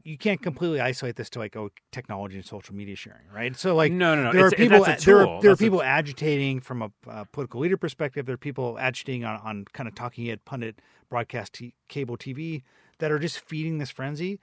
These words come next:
Speaker 1: that it's hard to kinda, like, pull back from. How do you dial back on that? 'Cause there are people with agendas and profit motives that are pushing all of this.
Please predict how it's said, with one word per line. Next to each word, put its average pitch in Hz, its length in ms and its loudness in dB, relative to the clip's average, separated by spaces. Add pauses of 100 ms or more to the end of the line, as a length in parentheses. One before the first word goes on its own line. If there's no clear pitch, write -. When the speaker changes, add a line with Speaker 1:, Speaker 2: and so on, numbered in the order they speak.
(200)
Speaker 1:
that 160 160 -8
it's 165 120 -10
hard 180 240 -2
to 175 60 -6
kinda, 165 220 -6
like, 139 220 -6
pull 151 180 -2
back 117 280 -6
from. 110 220 -16 (220)
How 120 160 -12
do 185 60 -6
you 190 60 -6
dial 139 240 -4
back 113 220 -6
on 113 60 -12
that? 104 80 -12
'Cause 131 240 -10 (360)
there 160 100 -2
are 156 40 0
people 190 240 0
with 160 120 0
agendas 143 440 -6
and 127 120 -10
profit 123 320 -8
motives 95 340 -12
that 101 120 -16
are 95 100 -10 (160)
pushing 135 280 -8
all 101 200 -8
of 123 40 -10
this. 180 280 -10